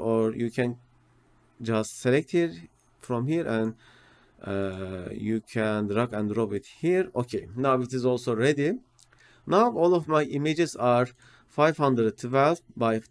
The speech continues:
five hundred twelve. How can I verify that? You can right click an empty area, go to view and l-, details, and in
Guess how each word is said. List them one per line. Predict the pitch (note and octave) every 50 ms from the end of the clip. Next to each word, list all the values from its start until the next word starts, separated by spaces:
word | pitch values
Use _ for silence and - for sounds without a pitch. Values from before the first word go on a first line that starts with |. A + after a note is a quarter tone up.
| - - -
five | C3+ C3 C3+ C3
hundred | D3 C#3+ C#3 C#3 C#3 C3+ -
twelve. | - C3+ D3 D3 D#3 -
How | - E3+ F#3 F#3 F#3 - -
can | E3+ D3+
I | D3 C3+ B2
verify | A#2 C3 C#3+ D#3 - - F3+ F3+ E3+
that? | E3 E3+ F3 - _ _ - - - _ _
You | - B2+ C3+
can | C3+ - D#3+ D#3 D3+
right | C3 C#3 D#3+ G3+ B3+ -
click | - - A#3 A#2+ B2+ C#3 - - - _ _ _ _ _ _ _
an | - A#2+ A#2+
empty | C3+ E3 G3+ F#3+ - E3
area, | - - C3 A#2+ A#2 A#2 A#2 B2
go | B2 A#2+ C3 C#3+ D#3+
to | - - C3
view | B2 A#2+ B2+ D3 D#3+ F3 F3 -
and | - G#2+ G#2+ G#2 G2+ G2+ G#2 G#2 G#2 A2+
l-, | - - _ -
details, | A#2 A#2+ C#3 F3 F#3 - C#3 A2 G#2+ A#2 D3+ G#3+ - - - _ _ - - - _ _ -
and | B2 B2+ B2 C3 B2
in | C#3+ C3+